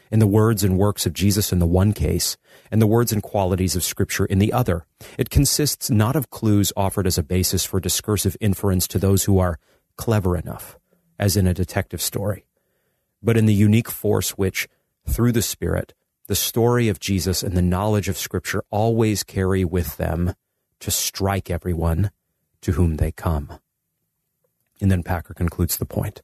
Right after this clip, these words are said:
In neither case, however, do our sinful minds receive this evidence apart from the illumination of the Spirit. The church bears witness, but the Spirit produces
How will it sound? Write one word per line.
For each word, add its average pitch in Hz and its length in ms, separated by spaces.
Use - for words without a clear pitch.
In 104 140
neither 113 320
case, - 300
however, 82 440
do 95 180
our 92 120
sinful 110 420
minds 90 440
receive 107 420
this 95 220
evidence 95 440
apart 98 340
from 92 160
the 87 120
illumination 87 840
of 90 200
the 78 100
Spirit. - 560
The - 80
church - 360
bears 87 320
witness, - 560
but - 140
the 87 80
Spirit 95 500
produces 92 640